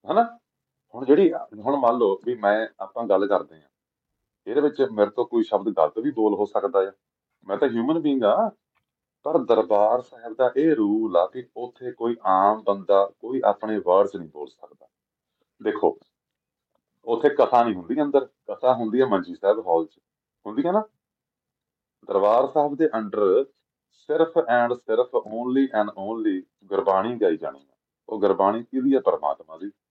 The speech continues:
ਸਮਝੇ ਮੇਰੀ ਗੱਲ? ਸਿਫਤੀਦਾਰ ਕਿਉਂ? safety ਦਾ ਘਰ ਕਿਉਂ? ਕਿਉਂਕਿ ਉਹ ਪਰਮਾਤਮਾ ਦਾ ਘਰ ਹੈ ਤੇ ਪਰਮਾਤਮਾ ਹੈ ਸਾਰਿਆਂ ਦਾ। ਪਰਮਾਤਮਾ ਸਾਰਿਆਂ ਦਾ ਆ, ਉਹਦਾ ਕਿਸੇ ਨਾਲ ਬੈਰ ਨਹੀਂ। ਜਿਹਦਾ ਬੈਰ ਨਹੀਂ,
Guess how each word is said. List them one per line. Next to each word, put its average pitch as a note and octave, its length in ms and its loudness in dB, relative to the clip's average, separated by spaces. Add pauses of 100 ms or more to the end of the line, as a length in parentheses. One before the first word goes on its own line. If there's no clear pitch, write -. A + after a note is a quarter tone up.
(800)
ਸਮਝੇ F#3 260 2
ਮੇਰੀ F#3+ 220 2
ਗੱਲ? F3+ 180 2 (680)
ਸਿਫਤੀਦਾਰ D#3+ 600 0
ਕਿਉਂ? D3 260 -2
safety - 500 -4
ਦਾ E3+ 100 6
ਘਰ F3 200 2
ਕਿਉਂ? D#3 300 -4
ਕਿਉਂਕਿ E3+ 280 -2
ਉਹ A#3 80 2
ਪਰਮਾਤਮਾ C#3 720 0
ਦਾ E3+ 120 2
ਘਰ A#2 200 2
ਹੈ G2+ 60 6
ਤੇ C#3+ 160 0 (140)
ਪਰਮਾਤਮਾ B2+ 640 0
ਹੈ E2 160 -2
ਸਾਰਿਆਂ G#2 460 0
ਦਾ। G2+ 160 0 (1120)
ਪਰਮਾਤਮਾ A#2+ 380 0
ਸਾਰਿਆਂ D#3+ 340 0
ਦਾ F3 220 2
ਆ, F3 40 -8 (400)
ਉਹਦਾ D3 220 0
ਕਿਸੇ C3 260 0
ਨਾਲ B2 220 0
ਬੈਰ F2+ 320 2
ਨਹੀਂ। F#2 200 -12
ਜਿਹਦਾ D3 180 -4
ਬੈਰ G#2+ 400 2
ਨਹੀਂ, C3+ 240 -6